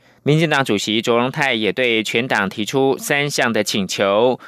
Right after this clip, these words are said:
呼吁全党以党纲为核心思想，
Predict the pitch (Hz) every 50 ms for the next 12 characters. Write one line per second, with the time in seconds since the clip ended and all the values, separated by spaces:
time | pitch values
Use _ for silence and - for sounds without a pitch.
0 | - - - - 196 214 233 220 196 - - 127 131 151 151 139 107 98 95 101
1 | 117 143 139 139 135 110 95 92 98 110 123 135 135 123 117 104 110 113 - -
2 | 107 104 110 - 135 156 156 160 - - 190 185 - 151 131 110 98 92 92 90